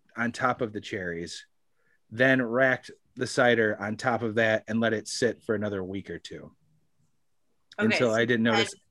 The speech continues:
Speaker 2: you had the juice, you had the cherries, the
Speaker 1: Mm-hmm.
Speaker 2: actual frozen cherries that thawed with their
Speaker 1: Yes.
Speaker 2: juice,
Speaker 1: Yes.
Speaker 2: and then you added a tart juice to it.
Speaker 1: Yes.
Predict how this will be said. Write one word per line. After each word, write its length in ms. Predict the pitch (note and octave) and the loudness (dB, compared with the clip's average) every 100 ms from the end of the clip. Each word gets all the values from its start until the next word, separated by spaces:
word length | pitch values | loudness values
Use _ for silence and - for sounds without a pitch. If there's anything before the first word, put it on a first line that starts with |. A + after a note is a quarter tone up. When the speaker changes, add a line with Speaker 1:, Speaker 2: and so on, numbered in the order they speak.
| _ _ _ _ _ _ _ _ _ _ _ - | _ _ _ _ _ _ _ _ _ _ _ -4
Speaker 2:
you 80 | |
had 80 | A3+ | -4
the 40 | G3+ | -4
juice, 480 | F#3+ A3+ C4 C#4 - | -6 -4 -2 -2 -4
you 80 | A#3 | -2
had 100 | G#3+ | -2
the 80 | F#3 | -4
cherries, 680 | - B3 C4+ C#4+ C#4+ - - _ | -4 0 0 0 -4 -8 -16 _
the 140 | F#3 G3 | -10 -4
Speaker 1:
Mm-hmm. 80 | G#3 | -2
Speaker 2:
actual 260 | A#3 G#3 | -2 -4
frozen 320 | - A3+ A3 | -6 -6 -4
cherries 340 | A3 G#3 G3+ G3+ | -6 -4 -4 -4
that 160 | F#3+ - | -6 0
thawed 400 | E3+ D#3 E3+ F#3 | 2 2 0 -6
with 180 | F#3 F#3 | -12 -6
their 160 | F#3+ G3 | -4 -4
Speaker 1:
Yes. 100 | E3 | -6
Speaker 2:
juice, 500 | D#3 E3 - - - | -8 -10 -14 -20 -16
Speaker 1:
Yes. 240 | C#3 D3 C#3+ | -10 -6 -6
Speaker 2:
and 80 | |
then 120 | F#3+ F#3+ | -6 -8
you 80 | F#3 F#3 | -2 2
added 260 | G3 F#3+ | 2 2
a 40 | F#3+ | -6
tart 340 | - A3 G#3+ | -2 -2 -2
juice 320 | - F#3 - - | -6 -8 -8 -8
to 160 | G3 | -6
it. 160 | C#3+ C#3+ - _ | -6 -8 -14 _
Speaker 1:
Yes. 500 | C#2+ D2+ C#2 - - | -10 -6 -6 -8 -16